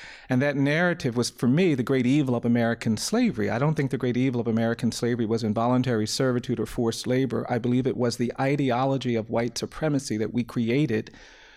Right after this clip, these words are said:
to legitimate slavery. And the Thirteenth Amendment doesn't really deal with that. It talks about involuntary servitude and forced labor, uh, but it doesn't talk about this narrative of racial difference. And because of that, I don't think slavery ended in eighteen sixty-five. I think it evolved.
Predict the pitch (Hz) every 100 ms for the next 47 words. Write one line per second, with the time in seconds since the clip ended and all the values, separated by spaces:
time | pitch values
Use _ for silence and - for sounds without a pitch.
0 | - - 139 165 226 226 110 - - 110
1 | 107 107 123 - - - - - - 127
2 | 123 175 185 185 165 147 139 135 123 139
3 | 147 139 127 117 135 139 123 110 107 -
4 | - 123 135 - 131 123 120 123 143 151
5 | 135 120 - 123 117 123 110 107 - 117
6 | - 113 139 151 110 101 110 - - 123
7 | 117 127 123 156 165 139 135 - 127 123
8 | 123 131 139 139 127 117 110 107 107 170
9 | 160 120 123 110 - 185 208 156 113 113
10 | 110 131 131 151 151 139 - 127 123 120
11 | 113 131 120 - - - - - - 120
12 | 127 123 113 127 - 113 113 113 131 117
13 | 117 107 135 123 - -